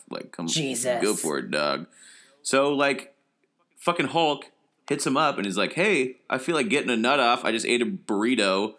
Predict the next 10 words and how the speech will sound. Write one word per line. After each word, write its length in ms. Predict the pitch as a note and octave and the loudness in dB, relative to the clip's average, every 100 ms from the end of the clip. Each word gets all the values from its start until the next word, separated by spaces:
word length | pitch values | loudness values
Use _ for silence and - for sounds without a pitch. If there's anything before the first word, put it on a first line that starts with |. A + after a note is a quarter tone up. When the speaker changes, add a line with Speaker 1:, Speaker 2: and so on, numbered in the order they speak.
| _ _ _ - | _ _ _ 0
Speaker 1:
I 100 | C4 | 2
feel 180 | - A2+ | 4 2
like 140 | - | 4
coming 360 | A3 C3+ C3+ F2 | 2 2 2 2
now." 460 | E2 D#2+ F#2 - | 2 2 0 -4
Speaker 2:
<laughs> 40 | - | -6
Speaker 1:
Apparently 460 | - B2 A#2 A2 G#2 | -2 0 2 2 0
that's 420 | F2 F#2 A#2 B2 | 0 2 2 0
a 80 | F2 | -4
thing. 460 | F#2 E2 E2 G2 | -4 -2 -2 -2